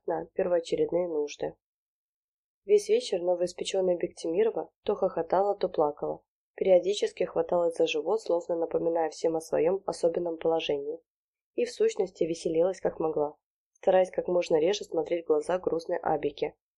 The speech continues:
которая всё время с опаской поглядывала на часы. Приближался момент прощания. Праздник подходил к концу, но Юлька не была бы самой собой,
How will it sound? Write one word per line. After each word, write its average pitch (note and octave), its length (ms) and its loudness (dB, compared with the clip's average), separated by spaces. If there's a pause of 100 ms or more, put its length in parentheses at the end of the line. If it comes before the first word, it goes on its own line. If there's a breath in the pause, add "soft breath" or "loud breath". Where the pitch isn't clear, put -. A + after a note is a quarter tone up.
которая F#3 360 4
всё E3 160 0
время F#3 260 6
с G3 100 -6
опаской - 380 -2
поглядывала D3+ 680 -2
на D3+ 60 -6
часы. D3+ 440 -8 (1200)
Приближался G3 600 2
момент F3 340 0
прощания. D#3+ 640 -4 (280)
Праздник A3 400 2
подходил F3 420 0
к - 80 -14
концу, E3 440 0 (200)
но E3+ 80 -2
Юлька - 480 0 (160)
не F#3+ 80 0
была G3+ 280 4
бы F3+ 120 0
самой E3 320 0
собой, E3 480 -2